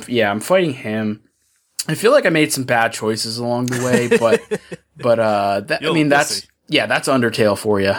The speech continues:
Speaker 1: There's a lot of replay value from what it seems like.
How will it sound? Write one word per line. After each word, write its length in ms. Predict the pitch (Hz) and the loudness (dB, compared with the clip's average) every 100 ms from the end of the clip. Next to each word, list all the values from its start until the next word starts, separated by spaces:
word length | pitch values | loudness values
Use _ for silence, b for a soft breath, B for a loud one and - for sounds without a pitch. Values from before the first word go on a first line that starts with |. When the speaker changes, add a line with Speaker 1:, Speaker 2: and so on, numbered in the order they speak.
| - | -4
Speaker 1:
There's 200 | - 110 | -4 0
a 40 | 110 | 2
lot 220 | 107 107 | 2 2
of 180 | 104 95 | 0 -4
replay 440 | - 107 95 110 98 | -4 -2 0 0 0
value 480 | 95 95 95 95 98 | 0 -2 -2 -4 -6
from 260 | - 104 | -6 -4
what 160 | 101 95 | -4 -4
it 80 | - | -6
seems 380 | - - 104 117 | -4 -4 -6 -4
like. 260 | 98 - | -4 -6